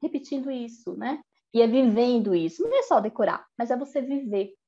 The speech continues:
É você viver esses princípios para que você se torne cada vez mais esse canal, né? Esse canal fortalecido, esse canal puro entre o céu e a terra, para que a energia Reiki passe através de você, que você doe essa energia.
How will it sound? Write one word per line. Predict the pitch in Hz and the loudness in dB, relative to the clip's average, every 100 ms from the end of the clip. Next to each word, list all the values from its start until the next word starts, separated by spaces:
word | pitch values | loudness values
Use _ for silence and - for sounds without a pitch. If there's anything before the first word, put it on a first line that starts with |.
| _ _ - | _ _ -8
É | 202 | -6
você | 214 233 | -2 -2
viver | 240 220 240 | 0 4 4
esses | 233 202 | 4 -10
princípios | 180 190 - 165 - 175 | -10 -12 -8 -8 -8 -12
para | - | -12
que | - | -6
você | 208 214 | -6 -4
se | 202 233 | -4 0
torne | 208 214 | 0 0
cada | 220 214 214 | -2 -2 0
vez | 240 240 | 0 0
mais | 208 208 | -4 -4
esse | - | -8
canal, | 262 339 285 208 214 214 - _ _ | -4 -2 2 4 4 2 -6 _ _
né? | 202 226 | -8 -8
Esse | 233 220 | -8 -6
canal | 240 208 208 208 | -4 -2 -2 -4
fortalecido, | - 226 208 202 202 - 196 190 | -8 -4 -2 -4 -8 -12 -10 -8
esse | 190 214 | -8 -2
canal | 202 202 214 220 - - _ | 0 4 2 0 -20 -20 _
puro | 277 269 269 233 220 | 4 8 8 6 6
entre | 226 226 | 4 0
o | |
céu | 226 247 220 | -2 2 4
e | 202 196 | 4 2
a | |
terra, | 190 196 185 180 | 4 6 6 6
para | 180 196 | 0 -4
que | 208 | -4
a | |
energia | 196 196 190 202 | -6 -6 -4 -2
Reiki | 190 196 190 196 202 | 0 0 0 -2 -4
passe | 208 185 | -2 -4
através | 185 190 190 185 | -4 -4 -2 -6
de | 190 | -8
você, | 185 - 190 180 | -16 -6 -2 -2
que | 185 | -4
você | 208 - | -8 -2
doe | 220 208 208 208 | 0 4 4 6
essa | 196 196 | 4 0
energia. | 185 185 185 190 185 | -2 -4 -4 -2 -2